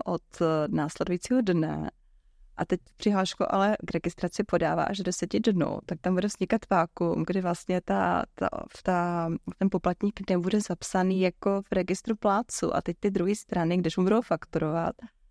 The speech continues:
jo, tam budou vznikat jako třecí plochy. Já jsem zvědavá, jak to finanční úřad bude řešit, jak moc rychle bude ty přihlášky vyřizovat.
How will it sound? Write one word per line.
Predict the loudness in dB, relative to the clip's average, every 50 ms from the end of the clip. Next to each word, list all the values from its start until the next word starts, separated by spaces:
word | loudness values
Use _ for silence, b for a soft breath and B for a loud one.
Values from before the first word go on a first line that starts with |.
| _ _ _ _ 0
jo, | 2
tam | 4 4 4
budou | 6 4 2
vznikat | 2 2 2 2 2 2 0 0 2
jako | 0 0 -2 -2
třecí | 0 -4 -4 -2 0 -4 -2
plochy. | 2 2 2 2 2 -2 _ -4
Já | -4 -4
jsem | -2 -2 -4 0
zvědavá, | 0 0 0 2 0 2 0 0 0
jak | -2 -4
to | -6 -6
finanční | -2 0 0 0 0 0 -2 -2 -2 -2
úřad | -2 -2 -2 0 0 0 0 -2
bude | -4 -2 -2 -2
řešit, | -4 -6 -8 -8 -4 -4 -2 0 0
jak | -2 0 2
moc | 0 0 2 0 -2
rychle | -2 -2 -4 -4 -4 -4 -4 -2
bude | -2 0 0 -2 -2 -2
ty | -2 -2 -2
přihlášky | -2 -4 -4 -2 -2 0 0 -2 -2 -2 0 0 2
vyřizovat. | 2 0 0 -2 -2 -2 -2 -2 -2 -2 -2 -4